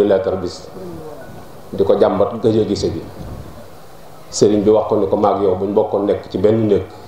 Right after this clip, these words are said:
te kenn ku ne nekk ca la ko war, sunu gise du yomb.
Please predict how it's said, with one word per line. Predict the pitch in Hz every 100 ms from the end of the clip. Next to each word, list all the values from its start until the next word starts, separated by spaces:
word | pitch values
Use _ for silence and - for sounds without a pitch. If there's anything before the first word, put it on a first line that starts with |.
| - - - - - - - -
te | -
kenn | - 107 104
ku | 117
ne | 117
nekk | 113 - -
ca | 113
la | 113 131
ko | 123
war, | 113 - - - - - - - - -
sunu | - 113 101
gise | 104 107
du | 95
yomb. | 92 82